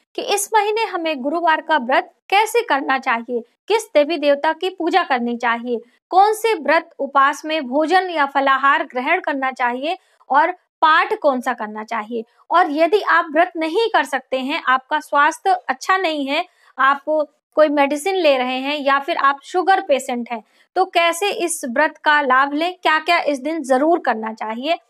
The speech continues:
ये संपूर्ण जानकारी आज की इस वीडियो में हम आपके साथ शेयर करने वाले हैं।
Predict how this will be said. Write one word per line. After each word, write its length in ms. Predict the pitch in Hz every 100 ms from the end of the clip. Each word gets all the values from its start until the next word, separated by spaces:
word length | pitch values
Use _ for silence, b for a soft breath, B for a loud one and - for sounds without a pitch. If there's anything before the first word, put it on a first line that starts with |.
| _
ये 140 | 277 285
संपूर्ण 440 | 294 277 320 339
जानकारी 500 | 285 254 247 262 285
आज 220 | 285 254
की 100 | -
इस 140 | 269 -
वीडियो 200 | 247 269
में 220 | 277 339 381 b b -
हम 120 | 285
आपके 240 | 277 294
साथ 140 | 285 262
शेयर 260 | 320 339
करने 300 | 359 359 359
वाले 220 | 349 339
हैं। 180 | 349 381